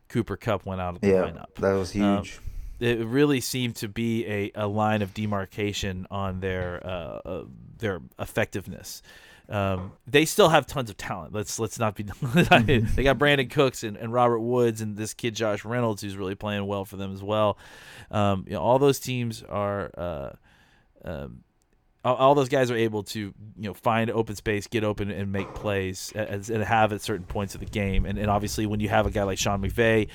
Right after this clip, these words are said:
Speaker 1: you've got one of the best minds out there, kind of creating for them to get open. So, uh, to me, just again from a ten thousand foot view, I, I think it's really important that the Cowboys stay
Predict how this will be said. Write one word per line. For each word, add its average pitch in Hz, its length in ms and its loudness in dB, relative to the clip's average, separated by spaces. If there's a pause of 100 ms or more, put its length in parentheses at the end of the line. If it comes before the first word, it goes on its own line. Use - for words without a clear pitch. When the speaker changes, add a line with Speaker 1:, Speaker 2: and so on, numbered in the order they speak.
(240)
Speaker 1:
you've 101 180 -6
got 104 200 4
one 101 120 2
of 95 100 -2
the 98 60 -2
best 104 260 -2
minds 101 260 0
out 98 160 2
there, 95 140 -4
kind 98 180 -4
of 98 120 -10 (280)
creating 107 640 0
for 104 160 -6
them 95 240 -4
to 90 300 -8
get 95 200 -4
open. 95 300 -4
So, 107 300 0 (640)
uh, 107 360 4 (240)
to 143 100 -2
me, 165 460 2
just 139 280 -8
again 127 300 -2
from 120 140 -8
a 113 40 -2
ten 131 220 -2
thousand 127 380 0
foot 110 220 -2
view, 113 420 2
I, 87 240 -10
I 117 160 0
think 139 220 -4
it's 139 160 -2
really 131 160 2
important 127 380 -2
that 110 100 -10
the - 60 -10
Cowboys 113 540 0
stay 110 680 -2